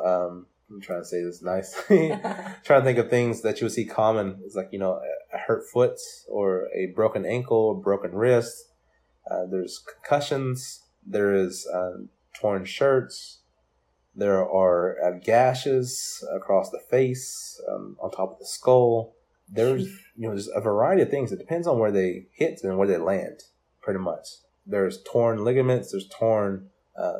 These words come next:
Speaker 1: A C Ls, depending on how fast they were going, and depends on how people were wrapped up or, like, tackled and wrapped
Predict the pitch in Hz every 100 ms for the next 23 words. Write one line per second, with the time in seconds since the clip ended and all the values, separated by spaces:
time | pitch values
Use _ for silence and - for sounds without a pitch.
0 | - 98 - 101 123 131 127 123 - 98
1 | 107 98 92 98 - 104 - 101 110 117
2 | 117 127 131 123 120 120 123 95 95 95
3 | 151 151 131 117 107 123 104 92 78 90
4 | 107 - 113 120 - - 98 92 90 87
5 | 82 - 107 110 117 95 85 98 113 -